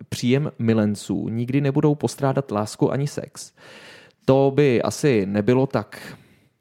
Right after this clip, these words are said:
nutně jako zajímavý, kdyby se v letošním roce nestala taková jedna zajímavost. Mé sestřenici se na Valentína ro-, narodila dcera a tak já jsem si hnedka říkal, holka, tak ty máš krásný život před sebou.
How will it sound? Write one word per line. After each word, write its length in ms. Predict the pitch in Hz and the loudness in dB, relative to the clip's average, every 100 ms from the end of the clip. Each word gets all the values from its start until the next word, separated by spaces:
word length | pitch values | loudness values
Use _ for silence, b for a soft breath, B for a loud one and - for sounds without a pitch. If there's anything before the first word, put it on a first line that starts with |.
| _ _ _ _ _ _ _ - | _ _ _ _ _ _ _ -2
nutně 680 | 143 131 - 110 110 95 101 71 | 2 2 4 4 4 4 2 -2
jako 520 | - - - 98 92 | -6 -6 -2 0 -2
zajímavý, 680 | 104 101 107 107 120 135 - | -2 -2 -2 -4 -4 -6 -8
kdyby 1000 | 127 143 127 214 214 139 87 113 175 185 | -8 -4 0 0 2 2 4 0 -2 -8
se 220 | - - | -8 -6
v 80 | 101 | 0
letošním 540 | 110 - 185 - 208 190 | 0 2 0 2 2 4
roce 320 | 165 - 170 | 2 0 0
nestala 380 | 156 - 117 95 | 0 -4 -4 -2
taková 280 | 92 95 - | -2 -6 -4
jedna 240 | - 85 | -6 -6
zajímavost. 560 | - 127 175 208 233 - B B B | -4 2 2 2 -4 -10 B B B
Mé 120 | 104 | -4
sestřenici 600 | - 156 - 185 170 160 | 0 0 2 0 0 -2
se 140 | 147 117 | -2 0
na 100 | 117 | 2
Valentína 400 | 131 123 120 107 | 2 0 -2 -4
ro-, 160 | 98 - | -6 -6
narodila 360 | 113 104 98 - | -4 -2 -2 -4
dcera 280 | - 120 156 - B B 151 | -2 -2 -2 -6 B B -6
a 100 | 110 | 0
tak 160 | 113 | 2
já 120 | 147 139 | 2 2
jsem 140 | 135 | 0
si 120 | 123 | -4
hnedka 280 | 117 107 110 | -4 -4 -6
říkal, 340 | 113 - 110 | -6 -2 0
holka, 260 | 110 107 90 | 0 -2 -6
tak 180 | - - | -12 -10
ty 80 | 107 | -6
máš 280 | 107 - - | -6 -8 -8
krásný 380 | - 107 110 104 | -8 -4 -2 0
život 240 | 107 110 | 2 0
před 200 | - 180 | 0 2
sebou. 240 | 165 113 | 4 4